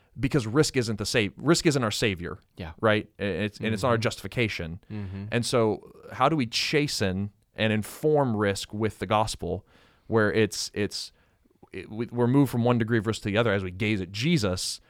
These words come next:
Speaker 3: Mm-hmm.
Speaker 1: not as we gaze at ourselves and be like, "Man, I still haven't done enough."
Speaker 3: Mm-hmm.
Speaker 1: Like, that's gonna be the difference. So can
Speaker 3: That's
Speaker 1: we,
Speaker 3: right.
Speaker 1: can we lean in now to the gospel and say, "How does the gospel inform our risk?"
Speaker 3: Mm-hmm.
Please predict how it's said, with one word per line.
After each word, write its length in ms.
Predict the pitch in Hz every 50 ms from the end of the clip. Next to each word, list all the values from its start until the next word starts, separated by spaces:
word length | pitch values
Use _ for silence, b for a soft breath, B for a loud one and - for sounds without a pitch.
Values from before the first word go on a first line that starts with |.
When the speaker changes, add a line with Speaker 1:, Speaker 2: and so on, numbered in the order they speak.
| b b
Speaker 3:
Mm-hmm. 160 | 104 104 104
Speaker 1:
not 200 | 117 127 127 131
as 180 | 127 120 107 117
we 220 | 113 110 107 104
gaze 280 | 80 107 120 113 113 104
at 60 | 101
ourselves 400 | 95 98 - - 127 117 110 101
and 60 | 98
be 60 | 92
like, 100 | 87 -
"Man, 120 | 107 107 101
I 40 |
still 160 | 98 - 110 98
haven't 140 | 87 85
done 120 | 95 95 87
enough." 320 | 87 92 90 85 - -
Speaker 3:
Mm-hmm. 220 | - 123 117 110 110
Speaker 1:
Like, 120 | 101 101
that's 200 | 107 131 139 -
gonna 160 | - - 117 104
be 60 | 101
the 100 | 90 92
difference. 400 | 90 113 101 - - 90 71 -
So 80 | -
can 140 | 120 - 151
Speaker 3:
That's 100 | 139 131
Speaker 1:
we, 60 | 104
Speaker 3:
right. 80 | 101 95
Speaker 1:
can 80 | - 143
we 100 | 135 127
lean 260 | 120 139 175 175 151
in 140 | 139 139 127
now 140 | 120 110
to 60 | 107 95
the 40 | 98
gospel 600 | 90 110 110 120 120 - - - 95 90 90 - B B B B B B
and 80 | - 101
say, 80 | -
"How 100 | 117 135
does 80 | 147 143
the 80 | 107 104
gospel 460 | 98 98 113 113 117 - - 110 101
inform 420 | 95 92 - - 107 98 98 92
our 140 | 90 87 90
risk?" 460 | 87 90 92 85 71 - - - - 104
Speaker 3:
Mm-hmm. 260 | 104 95 95 107